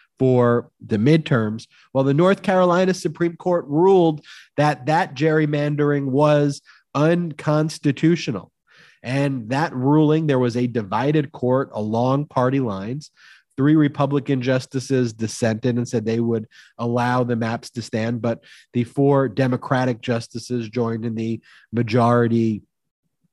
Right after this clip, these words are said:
opinion here. And the North Carolina Attorney General Josh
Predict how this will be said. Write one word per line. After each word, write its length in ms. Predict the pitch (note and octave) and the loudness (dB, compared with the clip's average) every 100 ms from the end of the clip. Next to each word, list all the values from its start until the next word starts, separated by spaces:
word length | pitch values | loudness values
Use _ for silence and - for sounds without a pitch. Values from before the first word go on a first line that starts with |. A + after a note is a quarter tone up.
| _ | _
opinion 600 | A2+ - C#3 B2 A#2+ G#2+ | -8 -2 -2 0 0 -2
here. 480 | G#2+ A2+ G#2+ A2+ - - - _ - | -4 -2 -2 -2 -6 -14 -20 _ -8
And 460 | A#2+ B2+ B2 A#2 | -2 0 -2 -2
the 400 | A2+ B2+ B2+ B2+ | 0 2 4 2
North 300 | B2 C#3+ C#3 | 2 2 0
Carolina 540 | - C#3 C3+ B2 B2+ B2 | 0 0 2 2 0 -2
Attorney 360 | - C3 B2 | -2 -2 -2
General 400 | A2 B2 B2 A2+ | -2 -2 -2 -4
Josh 560 | A2 A#2+ A2+ A2+ - | -4 -4 -4 -6 -12